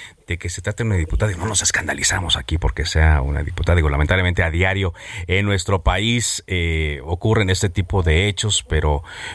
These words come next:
eh, mucha gente nos lo dice y creo que con fundamento,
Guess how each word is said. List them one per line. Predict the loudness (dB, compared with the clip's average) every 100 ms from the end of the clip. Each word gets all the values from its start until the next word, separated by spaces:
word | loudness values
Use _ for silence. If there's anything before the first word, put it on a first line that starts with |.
| -2
eh, | -2 0 4
mucha | 4 4 2
gente | 2 2 2 2
nos | 2 4
lo | 2
dice | 2 2 0 -4
y | -8 -14 -4
creo | -2
que | 0 0
con | 2 2
fundamento, | 4 4 4 2 0 2 0